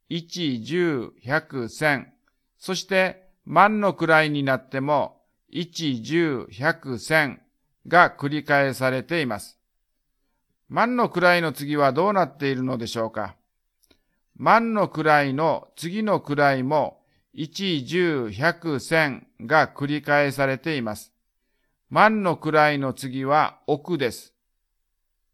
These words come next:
三四七八、六七五六、九五三五は次の表に当てはめ、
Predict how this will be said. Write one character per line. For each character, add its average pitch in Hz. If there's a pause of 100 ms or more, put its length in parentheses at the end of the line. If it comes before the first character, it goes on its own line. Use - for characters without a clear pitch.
(420)
三 196
四 160
七 143
八、 135 (520)
六 170
七 151
五 139
六、 135 (560)
九 180
五 143
三 147
五 135 (180)
は 147 (300)
次 190
の 190
表 147
に 139
当 131
て 135
は 131
め、 131